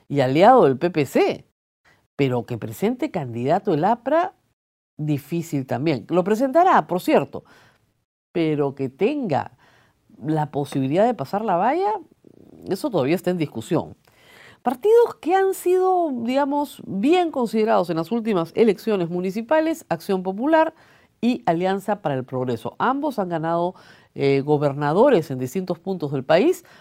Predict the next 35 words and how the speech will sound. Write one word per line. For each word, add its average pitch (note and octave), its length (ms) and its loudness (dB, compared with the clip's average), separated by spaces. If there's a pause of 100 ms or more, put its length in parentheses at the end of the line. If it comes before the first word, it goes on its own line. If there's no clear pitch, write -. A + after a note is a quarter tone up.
(120)
obviamente E3+ 500 2
no E3 360 0
masivamente, D#3 920 -2
como A#2+ 180 -6
los A#2 120 -6
movimientos B2+ 500 -4
regionales C3+ 440 -6
independientes, B3+ 640 -4
pero E4+ 240 -2 (360)
sí D#4 240 -4
tienen A3+ 600 -2
posibilidades. C3+ 920 -4
Candidatos, G3 1000 -2 (460)
he G3+ 240 4
ahí A3 280 2
la G#3+ 120 2
discusión. C3+ 640 0
En A#2+ 80 -4
Acción E3 260 -4
Popular D#3+ 560 2 (320)
hay D#3+ 140 -4
por D#3 160 -4
lo C3 60 -2
menos D#3+ 280 -2
tres D4 300 0
que C#3+ 100 -2
se - 80 -6
han F#3+ 100 -2
lanzado, G3 460 2
Barnechea, C#3 680 0
Raúl D#3 240 0
Díez E3+ 120 -6
Canseco, F#3 560 -2
Johnny F3 220 -4
Lescano, A3+ 560 -2